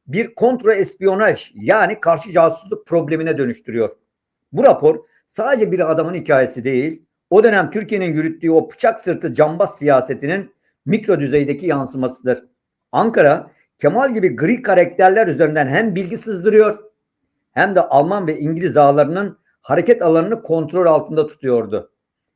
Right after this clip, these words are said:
Neden böyle sorunlu biri? Çünkü istihbarat pürüzsüz kişiliklerle değil, bu tip insanlarla yapılır. Kumar borcu, alkol eğilimi, macera tutkusu.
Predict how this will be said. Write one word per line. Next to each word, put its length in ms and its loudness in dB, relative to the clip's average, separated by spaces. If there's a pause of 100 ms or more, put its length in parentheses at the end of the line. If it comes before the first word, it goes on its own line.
(260)
Neden 340 0
böyle 200 4
sorunlu 460 0
biri? 420 2
Çünkü 280 -4
istihbarat 720 0
pürüzsüz 420 -8
kişiliklerle 640 -2
değil, 340 -4 (880)
bu 120 -4
tip 340 -6
insanlarla 600 0
yapılır. 360 0 (600)
Kumar 340 2
borcu, 520 0 (300)
alkol 400 4
eğilimi, 640 -2 (120)
macera 640 2
tutkusu. 640 -8